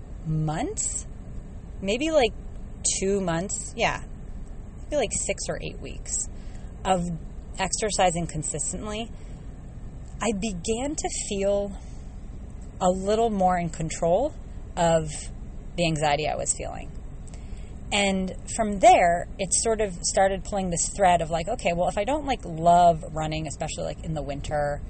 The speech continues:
um, the air quality in China, like, is not that awesome.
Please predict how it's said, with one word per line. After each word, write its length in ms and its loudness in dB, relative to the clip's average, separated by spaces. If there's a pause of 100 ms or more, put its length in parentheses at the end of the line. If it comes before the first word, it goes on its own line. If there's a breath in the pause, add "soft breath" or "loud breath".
(580 loud breath)
um, 440 -2 (180)
the 120 4
air 140 6
quality 320 6
in 80 0
China, 460 0
like, 140 2 (240)
is 160 6
not 280 2
that 280 2
awesome. 520 0